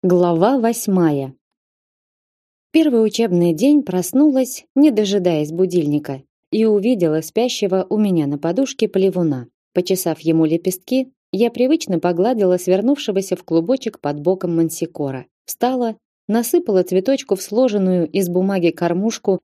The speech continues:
засушенных жучков, перемешанных с какими-то зёрнами, и отправилась умываться. Я не торопилась, времени до занятия оставалось достаточно. Да и, признаться, мне не особо хотелось куда-то идти. За проведённые в вынужденном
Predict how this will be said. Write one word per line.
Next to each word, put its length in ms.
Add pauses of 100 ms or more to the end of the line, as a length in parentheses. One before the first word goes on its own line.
засушенных 720
жучков, 500 (240)
перемешанных 880
с 120
какими-то 500
зёрнами, 640 (100)
и 100
отправилась 680
умываться. 640 (420)
Я 220
не 120
торопилась, 720 (180)
времени 460
до 140
занятия 500
оставалось 540
достаточно. 760 (160)
Да 120
и, 80
признаться, 680 (140)
мне 200
не 140
особо 380
хотелось 480
куда-то 440
идти. 420 (540)
За 160
проведённые 840
в 80
вынужденном 760